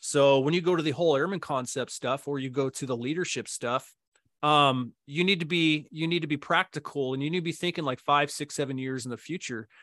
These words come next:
"Okay, I have coding experience. So now I'm gonna use this coding experience to make my flight, my squadron, my group, or my wing, or a magcom better."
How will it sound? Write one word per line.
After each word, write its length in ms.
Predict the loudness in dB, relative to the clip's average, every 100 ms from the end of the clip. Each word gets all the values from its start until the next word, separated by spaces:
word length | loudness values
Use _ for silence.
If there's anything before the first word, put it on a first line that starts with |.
| _ -6
"Okay, 320 | 2 4 4
I 220 | 4 2
have 260 | 2 0 0
coding 400 | 0 2 2 0
experience. 640 | -4 -6 -4 -2 -4 -6
So 80 | -4
now 140 | 0
I'm 80 | 2
gonna 140 | 2 0
use 180 | 0
this 120 | 0 -4
coding 420 | -2 -2 0 -4
experience 580 | -6 -8 -6 -6 -6 -8
to 100 | -6
make 280 | -6 -6 -4
my 180 | -4
flight, 560 | -4 -8 0 2 2 0
my 120 | -4
squadron, 600 | -6 -6 -2 -2 -2 -6
my 120 | -6 -8
group, 340 | -6 -6 -6
or 40 |
my 180 | -6 -6
wing, 360 | -6 -6 -8 -8
or 260 | -6 -4 -4
a 60 |
magcom 560 | -4 -6 -6 -6 -8 -2
better." 320 | 0 0 -2